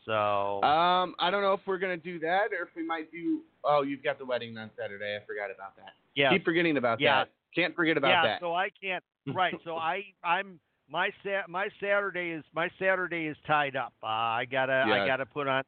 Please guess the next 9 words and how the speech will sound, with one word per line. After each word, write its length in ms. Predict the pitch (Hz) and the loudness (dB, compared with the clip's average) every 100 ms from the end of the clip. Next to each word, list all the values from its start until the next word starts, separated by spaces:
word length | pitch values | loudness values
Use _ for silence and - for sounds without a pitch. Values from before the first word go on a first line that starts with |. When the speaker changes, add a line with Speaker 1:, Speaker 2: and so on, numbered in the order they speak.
| 135 | -6
Speaker 1:
nice 200 | 143 - | -8 -6
clothes 580 | - 147 139 139 135 110 | 0 2 2 0 -4 -8
and, 380 | 127 123 123 113 _ _ _ - | -10 -10 -12 -14 _ _ _ -2
you 120 | 135 | 2
know, 360 | 127 123 117 113 _ _ _ _ _ _ - 110 | 4 2 -2 -10 _ _ _ _ _ _ -16 -6
be, 480 | 147 143 143 135 139 - | -4 -4 -6 -10 -16 -6
be, 460 | 151 147 143 135 127 | -2 0 -2 -4 0
you 60 | |
know, 420 | 143 131 131 127 | 2 2 0 -4